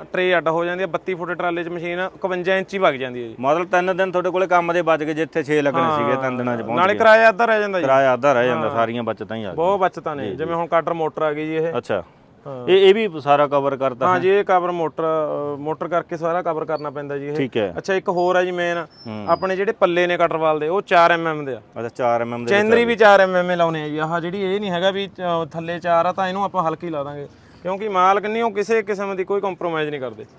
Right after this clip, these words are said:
Speaker 2: ਠੀਕ ਹੈ ਜੀ।
Speaker 1: ਹਾਂ।
Speaker 2: ਤੇ ਇਹ ਆ ਜਾ ਮੱਕੀ ਵਾਲਾ ਜੀ?
Speaker 1: ਇਹ ਆ ਗਿਆ ਮੱਕੀ ਵਾਲਾ ਜੀ ਕਟਰ
Speaker 2: ਠੀਕ
Speaker 1: ਆਪਣਾ।
Speaker 2: ਹੈ।
Speaker 1: ਇਹਦੇ ਦੇਖੋ ਬਲੇਡ ਆ ਗਏ ਬਿੱਟ ਵਾਲੇ ਜੀ,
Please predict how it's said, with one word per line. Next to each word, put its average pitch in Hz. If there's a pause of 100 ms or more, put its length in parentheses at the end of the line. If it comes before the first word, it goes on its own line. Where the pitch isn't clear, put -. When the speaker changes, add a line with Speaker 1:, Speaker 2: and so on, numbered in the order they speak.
(160)
Speaker 2:
ਠੀਕ 117
ਹੈ 107
ਜੀ। 90
Speaker 1:
ਹਾਂ। 135 (260)
Speaker 2:
ਤੇ 170
ਇਹ 190
ਆ 175
ਜਾ 151
ਮੱਕੀ 139
ਵਾਲਾ 180
ਜੀ? 170 (280)
Speaker 1:
ਇਹ 185
ਆ 190
ਗਿਆ 190
ਮੱਕੀ 165
ਵਾਲਾ 147
ਜੀ 139
ਕਟਰ 127
Speaker 2:
ਠੀਕ 123
Speaker 1:
ਆਪਣਾ। 113
Speaker 2:
ਹੈ। 90 (880)
Speaker 1:
ਇਹਦੇ 190
ਦੇਖੋ 175
ਬਲੇਡ 180
ਆ 170
ਗਏ 170
ਬਿੱਟ 151
ਵਾਲੇ 160
ਜੀ, 165